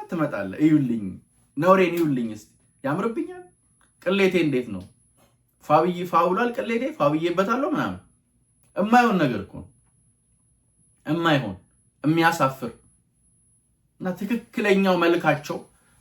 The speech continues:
ትክክለኛው ማንነታቸው ይሄ ነው። ይሄ ነው። ትግሉ የቤንጃሚን ነው። የበጌ ምድር አይደለም። የቤንጃሚን ነው። የገንዘብ ነው። ጦርነት ክፋቱ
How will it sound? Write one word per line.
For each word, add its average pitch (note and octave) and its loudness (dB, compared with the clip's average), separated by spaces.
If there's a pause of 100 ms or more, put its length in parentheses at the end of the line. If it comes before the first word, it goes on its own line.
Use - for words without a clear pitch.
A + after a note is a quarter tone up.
(120)
ትክክለኛው G3 2
ማንነታቸው C#3+ 2 (580)
ይሄ C#3+ -2 (100)
ነው። G2+ -4 (920)
ይሄ G3 0 (100)
ነው። B2+ -2 (380)
ትግሉ G#3+ -2 (180)
የቤንጃሚን F3 6
ነው። B2 -2 (520)
የበጌ D#3 6 (100)
ምድር A3 4
አይደለም። D#3 2 (880)
የቤንጃሚን A#2 -8
ነው። - -16 (120)
የገንዘብ F3+ 0
ነው። F#2+ -10 (420)
ጦርነት A3+ 2 (440)
ክፋቱ A#3+ 6